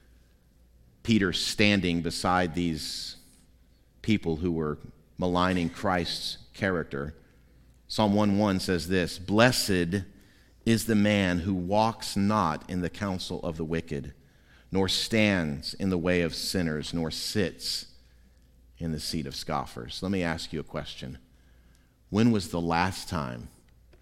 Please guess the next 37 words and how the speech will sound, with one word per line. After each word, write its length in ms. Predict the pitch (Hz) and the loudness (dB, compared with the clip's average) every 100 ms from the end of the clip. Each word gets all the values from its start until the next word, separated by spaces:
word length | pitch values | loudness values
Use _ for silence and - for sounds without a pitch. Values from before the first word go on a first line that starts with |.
| - - - - - | -20 -20 -20 -20 -2
you 120 | 101 | 0
gave 280 | 95 90 82 | 2 0 -2
testimony 640 | - 113 - 95 92 87 80 | -2 -4 -2 -4 -2 -2 -4
for 160 | 82 | -8
Jesus 800 | 73 80 78 67 62 58 - - - - - - _ _ 101 | -8 -6 -6 -6 -10 -10 -10 -10 -16 -20 -20 -20 _ _ 0
in 100 | 98 | 2
an 60 | |
environment 720 | 90 78 95 95 82 71 - - - _ _ _ | 2 2 6 6 4 -2 -10 -20 -20 _ _ _
that 160 | 78 52 | -8 -6
was 160 | 82 | -4
not 200 | 82 78 | -2 -2
church-related? 640 | - 85 - 78 69 60 - - _ _ _ _ _ _ _ _ _ _ _ _ _ _ _ - - - - | -4 -8 -6 -8 -8 -10 -18 -20 _ _ _ _ _ _ _ _ _ _ _ _ _ _ _ -20 -20 -18 2
When 180 | 123 147 | 8 8
was 140 | 123 | 6
the 60 | 107 | 4
last 400 | 101 110 117 - | 6 6 6 2
time 340 | 127 95 87 | 2 4 2
you 100 | 95 | 0
spoke 380 | - - 113 113 | 0 0 0 0
of 120 | 90 | -2
your 120 | 95 | -4
faith 420 | 85 - 110 110 107 | -4 0 0 0 0
in 140 | 95 | -4
Christ 640 | - 104 67 - - - - - - - - | 0 0 0 -4 -12 -14 -18 -20 -20 -20 -8
in 100 | - | 0
a 60 | 104 | 0
group 260 | 95 120 113 | 4 2 2
of 120 | 104 | 0
people 380 | 131 120 92 85 | 2 2 2 -2
or 200 | 95 92 | -2 -2
to 220 | - 139 | 0 0
a 140 | 113 107 | 2 0
person 560 | - 113 - 80 73 - - - - _ - | 0 0 0 -4 -8 -12 -20 -20 -20 _ -8
that 120 | 98 98 | -2 0
was 140 | 104 | 2
not 240 | 107 95 | 4 2
clearly 480 | - 113 95 85 76 | 2 0 2 0 -4